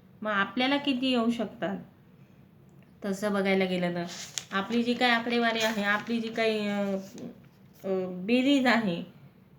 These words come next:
ती कुठेतरी त्या चार्टमध्ये चुकलेली आहे. बेरीज करताना चुक-, चुकीची बेरीज आहे. तर मला असं वाटतं की ती पण बेरीज, अ, आहे माझ्याकडे.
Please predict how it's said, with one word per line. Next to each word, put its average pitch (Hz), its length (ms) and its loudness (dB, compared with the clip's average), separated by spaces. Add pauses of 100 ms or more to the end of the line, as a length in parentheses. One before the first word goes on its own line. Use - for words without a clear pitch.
(240)
ती 254 80 -4
कुठेतरी 254 520 2
त्या 262 200 2
चार्टमध्ये 240 540 4
चुकलेली 214 480 0
आहे. 185 260 -4 (160)
बेरीज 196 400 0
करताना 190 500 0
चुक-, - 440 -8
चुकीची 226 400 -4
बेरीज 190 320 0
आहे. 190 300 -2 (880)
तर 226 120 2
मला 233 340 6
असं 247 200 2
वाटतं 233 280 0
की 233 540 0 (1900)
ती 254 100 0
पण 269 220 4
बेरीज, 240 380 6
अ, 226 260 4 (100)
आहे 220 280 0
माझ्याकडे. 196 560 0